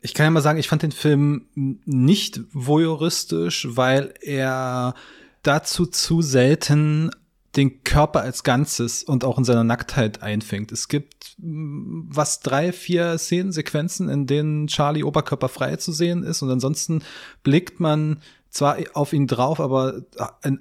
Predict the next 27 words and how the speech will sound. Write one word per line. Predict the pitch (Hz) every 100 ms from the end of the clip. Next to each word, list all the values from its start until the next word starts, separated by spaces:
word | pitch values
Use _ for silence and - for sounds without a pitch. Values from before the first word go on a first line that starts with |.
| -
aller, | 156 175 127 110 -
im | 131 151
allerhäufigsten | 151 165 147 143 135 160 - - 139
Fall | - 139
auf | -
sein | - 120
Gesicht | 110 95 160 -
einfach. | - 95 104 120 127
Das | - -
heißt, | 120 117 -
da | 123 120 117 - -
setzt | 135 131 -
der | 123
Film | 139
allein | 117 127 127
schon | 131
inszenatorisch | 127 127 113 - 147 131 123 123 - - - - _ _ _ _ -
wesentlich | 120 170 175 139 135
mehr | 143 127
Wert | 123 123
auf | 127
den | - 117
Menschen | 117 147 - 120
als | 110 -
auf | 110
seinen | 107 98 -
Körper. | 123 120 101 117